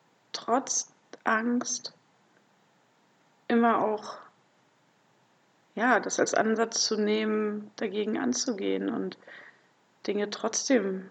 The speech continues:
zu tun. Ja, die Angst führte in der schlimmsten Phase dazu, dass ich Angst vorm Leben hatte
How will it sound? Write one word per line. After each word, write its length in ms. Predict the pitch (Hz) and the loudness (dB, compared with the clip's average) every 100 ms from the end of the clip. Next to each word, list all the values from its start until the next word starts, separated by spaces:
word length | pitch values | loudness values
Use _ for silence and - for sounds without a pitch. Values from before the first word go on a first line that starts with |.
| - | -8
zu 180 | - - | -8 -6
tun. 440 | - - 98 - - _ _ _ _ _ _ _ _ _ _ _ _ _ _ _ _ _ _ _ _ _ _ _ _ _ _ _ - | -8 -6 -8 -10 -16 _ _ _ _ _ _ _ _ _ _ _ _ _ _ _ _ _ _ _ _ _ _ _ _ _ _ _ -12
Ja, 220 | 180 180 | -8 -8
die 400 | - 196 170 - 190 - _ _ _ _ _ _ _ _ - | -6 -4 -4 -4 -8 -16 _ _ _ _ _ _ _ _ 2
Angst 520 | 180 196 208 - - | 2 4 -2 -6 0
führte 640 | 208 208 208 202 208 202 - _ _ _ _ _ _ _ _ _ _ _ _ _ _ - | 2 2 4 2 2 -2 -10 _ _ _ _ _ _ _ _ _ _ _ _ _ _ -8
in 100 | 196 | -6
der 100 | 180 | -4
schlimmsten 380 | - 202 - 220 | -2 0 0 2
Phase 360 | 220 202 202 | 6 6 4
dazu, 320 | 196 202 - | 0 2 2
dass 200 | 196 190 | 0 -2
ich 140 | 190 - | -2 -4
Angst 260 | 180 - | -4 -8
vorm 280 | - 220 226 | -6 -2 0
Leben 320 | 208 214 208 | 0 0 0
hatte 380 | 196 202 196 185 | -2 -4 -4 -6